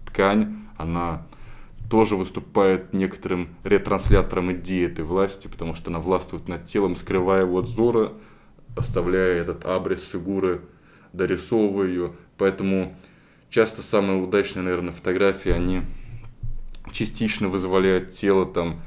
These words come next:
и тем самым также частично вызывают отклик внутри, не переходящий в, в захватывающий тебя похоть, но при этом заставляющий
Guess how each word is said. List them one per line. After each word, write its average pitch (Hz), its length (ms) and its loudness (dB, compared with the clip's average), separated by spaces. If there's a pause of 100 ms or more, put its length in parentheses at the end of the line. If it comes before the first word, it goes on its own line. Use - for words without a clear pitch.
(120)
и - 80 -10
тем 95 140 -4
самым 98 420 2 (520)
также 98 440 0 (360)
частично 110 480 -4
вызывают 95 520 0
отклик 98 360 -2
внутри, 95 520 -2 (300)
не 92 200 -2
переходящий 95 760 0 (220)
в, - 60 -6
в 82 440 -2 (340)
захватывающий 95 580 -2
тебя 90 120 -2
похоть, 104 460 -4
но 95 160 -2
при 90 200 -2
этом 90 420 -2 (600)
заставляющий 95 840 0